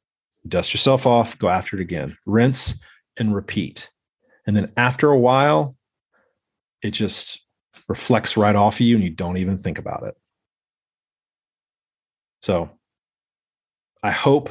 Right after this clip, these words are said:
that this has helped. Be like Eminem. Prepare for whatever your prospect is going to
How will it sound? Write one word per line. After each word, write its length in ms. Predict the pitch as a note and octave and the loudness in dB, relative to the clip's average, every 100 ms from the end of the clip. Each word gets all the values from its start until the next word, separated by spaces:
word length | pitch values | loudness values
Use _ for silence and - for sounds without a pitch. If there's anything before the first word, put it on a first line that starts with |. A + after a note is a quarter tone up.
| - | -6
that 220 | A#2 G#2+ | -4 0
this 180 | A#2 G#2+ | 0 2
has 140 | G#2 - | 0 0
helped. 440 | A#2 - - - _ _ _ _ _ _ _ _ _ _ _ _ _ _ _ _ _ _ _ _ - | 0 0 -6 -18 _ _ _ _ _ _ _ _ _ _ _ _ _ _ _ _ _ _ _ _ -6
Be 120 | G#2 C3+ | 2 4
like 200 | B2+ B2 | 4 4
Eminem. 480 | A#2+ A2+ G#2 F2+ - _ _ _ _ _ _ _ _ _ _ _ | 4 4 0 -4 -12 _ _ _ _ _ _ _ _ _ _ _
Prepare 720 | - - - D#3 A#2 G#2 G#2 _ _ _ | -14 -8 2 4 4 2 -2 _ _ _
for 160 | - A#2 | 0 2
whatever 760 | G#2+ A2 B2+ C3+ D3+ D#3 C3 _ _ | 2 0 -2 0 0 0 -4 _ _
your 180 | - C3 | -4 -2
prospect 800 | C3+ - C3 B2 - G2+ F2+ - - | -2 0 0 -2 -4 -6 -6 -12 -4
is 160 | A#2 G2 | -2 -2
going 420 | G#2 A2 A#2 A2+ | 2 4 4 2
to 580 | - - G#2+ G#2 G2+ | 0 0 2 2 0